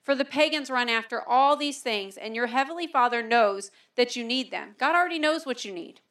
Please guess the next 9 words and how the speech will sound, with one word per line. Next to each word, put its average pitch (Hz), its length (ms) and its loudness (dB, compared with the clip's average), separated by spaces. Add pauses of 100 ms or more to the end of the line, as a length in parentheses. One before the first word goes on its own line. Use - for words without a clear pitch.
(540)
"But 247 160 4
seek 330 320 0
first 285 320 2
his 339 300 -2
kingdom 254 540 0
and 233 140 -6
his 302 300 -4
righteousness, 247 680 0
and 214 140 -8